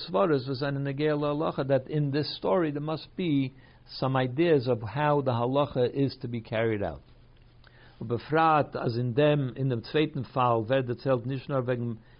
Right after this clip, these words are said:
uh, Boichem und Mesachik, and especially that in the second story, it doesn't just tell us about they cried, they laughed, and that, nor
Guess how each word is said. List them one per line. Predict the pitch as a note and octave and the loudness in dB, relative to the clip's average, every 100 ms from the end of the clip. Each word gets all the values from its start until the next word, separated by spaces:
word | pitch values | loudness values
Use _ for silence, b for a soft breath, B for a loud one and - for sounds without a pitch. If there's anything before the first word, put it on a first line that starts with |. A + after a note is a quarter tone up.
| b b b | b b b
uh, | A2+ A#2 A2 | -2 0 2
Boichem | A#2+ D3+ D3 B2+ B2 | 4 4 4 -2 0
und | A#2 | -2
Mesachik, | G#2+ D3 D3+ D3 - - b b b | -2 -2 -2 -2 -10 -12 b b b
and | B2 | -6
especially | A#2+ - D3 D3+ - C#3 C3 | -4 0 0 2 2 2 4
that | B2 B2 | 2 2
in | B2 | 2
the | A#2 | 0
second | G#2+ - F3 F#3+ D#3 | 0 0 -2 0 -2
story, | - - G#2 G2+ G2+ A#2 - - - b b b | -2 0 2 2 0 -4 -10 -20 -20 b b b
it | C#3 | -2
doesn't | E3 F3+ F3 C3 | 0 0 0 0
just | C3+ - - | 0 -2 -8
tell | - C#3+ C#3 | 0 2 4
us | A#2+ A2+ | 2 -2
about | A2+ B2 A#2 G2 - | 0 2 2 -2 -10
they | G#2 | -10
cried, | F#2 - D3 D3 B2 G2 | -10 0 4 4 4 2
they | G2 | -2
laughed, | A2+ D3+ C#3 B2 - | 2 4 4 2 -2
and | G#2+ A2+ | -4 -2
that, | D3 - | -2 -4
nor | A2+ A#2 B2+ C3+ C3 | -6 0 4 4 4